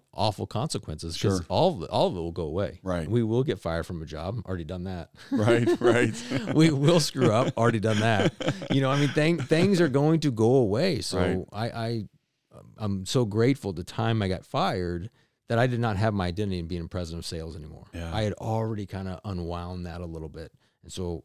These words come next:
Speaker 1: I, I could handle being fired.
Speaker 2: Yeah.
Speaker 1: I remember the day I was fired, I called my wife. First call I made was to her. And she said, uh, I just said, "Hey, hun, um, you know,
Speaker 2: Yeah.
Speaker 1: we, we've been talking and praying about getting clarity on my job.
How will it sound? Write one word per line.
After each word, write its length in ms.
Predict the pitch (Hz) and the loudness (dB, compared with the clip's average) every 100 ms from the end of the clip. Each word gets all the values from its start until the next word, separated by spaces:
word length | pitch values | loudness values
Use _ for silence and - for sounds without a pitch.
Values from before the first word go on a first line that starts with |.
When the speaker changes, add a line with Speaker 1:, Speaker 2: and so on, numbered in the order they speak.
| - | -10
Speaker 1:
I, 120 | 92 - | -10 -4
I 120 | 107 | -4
could 160 | 120 | -4
handle 240 | 113 160 120 | -6 -4 -4
being 160 | 85 | -6
fired. 340 | - 76 69 85 | -8 -14 -14 -10
Speaker 2:
Yeah. 340 | 87 85 82 71 | -6 -4 -6 -4
Speaker 1:
I 80 | 131 | 0
remember 340 | 127 151 147 | 2 2 4
the 120 | 123 | 4
day 200 | 104 117 | 4 2
I 100 | 107 | 2
was 260 | 98 110 110 | 2 0 -2
fired, 340 | 87 85 87 - | -2 -2 -4 -6
I 100 | 107 | -6
called 240 | - 104 | -2 -2
my 100 | 98 | 0
wife. 320 | 90 95 87 - | 0 0 -2 -2
First 260 | 120 - | -4 0
call 140 | 120 104 | 2 2
I 20 | |
made 480 | 98 95 90 80 92 | 2 2 0 -4 -4
was 140 | 92 | -6
to 140 | - 87 | -4 -2
her. 360 | 107 82 156 - _ _ _ _ 92 | -2 -2 -6 -10 _ _ _ _ -8
And 200 | 90 90 | -6 -4
she 240 | 98 98 | -2 -2
said, 460 | 87 95 90 90 78 - | -2 -2 0 -2 -6 -16
uh, 200 | 80 78 | -16 -10
I 120 | 69 92 | -6 -6
just 120 | - | -4
said, 200 | 90 69 | -6 -4
"Hey, 140 | 92 87 | -4 -4
hun, 320 | 87 85 80 _ - | -4 -6 -10 _ -16
um, 360 | 82 85 82 82 _ | -12 -8 -8 -10 _
you 100 | 104 | -4
know, 80 | 92 | 0
Speaker 2:
Yeah. 40 | 101 | 0
Speaker 1:
we, 100 | 98 | 0
we've 240 | 107 101 | -2 -2
been 120 | 101 | -2
talking 360 | - 110 107 104 | 0 2 2 0
and 120 | 98 | -2
praying 220 | 120 107 | 0 0
about 180 | 104 101 | 0 0
getting 240 | 98 95 92 | 0 -4 -4
clarity 340 | 113 104 101 | 0 0 0
on 80 | 95 | 0
my 100 | 90 | -2
job. 480 | 92 110 104 92 | 0 2 2 0